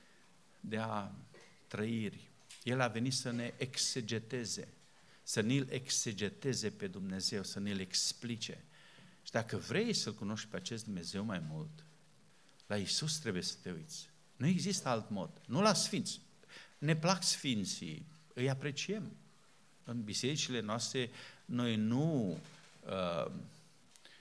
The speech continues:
disprețuim mari oameni al lui Dumnezeu din istorie. Dar nu ei sunt cei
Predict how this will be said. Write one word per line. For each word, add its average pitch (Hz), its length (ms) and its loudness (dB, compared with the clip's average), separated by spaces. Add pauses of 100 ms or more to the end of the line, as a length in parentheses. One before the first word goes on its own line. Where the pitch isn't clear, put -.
(160)
disprețuim 117 960 4 (540)
mari 98 280 0
oameni 110 400 2
al 110 80 2
lui 110 80 -2
Dumnezeu 120 480 0
din 135 160 0
istorie. - 600 -2 (720)
Dar 135 200 6
nu 175 200 6
ei 131 580 2 (720)
sunt 95 280 -2
cei 85 460 0